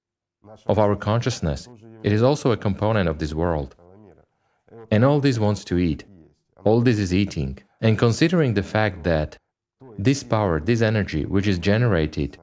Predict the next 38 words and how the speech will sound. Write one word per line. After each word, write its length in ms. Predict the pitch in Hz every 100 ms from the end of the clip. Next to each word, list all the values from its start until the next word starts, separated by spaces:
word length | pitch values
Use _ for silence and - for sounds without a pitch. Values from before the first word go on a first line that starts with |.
| 78 _ _ _ _ _ _ _ -
by 120 | 104
a 60 | 107
human 360 | 113 156 139
being, 380 | 107 107 85 73
meaning 320 | 82 113 110 95
that 200 | 95 -
Alat, 400 | 98 101 73 - -
or 160 | 101
that 260 | 101 107 -
power 340 | 98 117 107 80
which 200 | 85 -
everyone 380 | 110 127 117
hunts 260 | 92 98 107
for, 380 | - 78 67 - -
is 120 | 101
able 260 | 131 135 110
to 140 | 92
influence 440 | 107 110 98 85
many 200 | 113 127
things 360 | 123 117 92 78
and 220 | - 90
change 260 | - 107 107
a 80 | 101
lot 220 | 113 123
in 200 | 101 80
this 360 | 82 80 - - _ -
material 440 | 98 120 117 110
world. 440 | 95 90 76 67 - _ _ _ _ _ _ _ _ _ _ _ 107
Well, 540 | 98 104 107 107 101 - _ _ _ _ 120 127 117
this 200 | 139 139
power 280 | 139 131
doesn't 360 | 92 113 123 113
come 220 | - 113
so 200 | - 104
easily 380 | 101 98 90 76
to 120 | 82
these 220 | 76 73
systems. 600 | - 76 - 71 69 -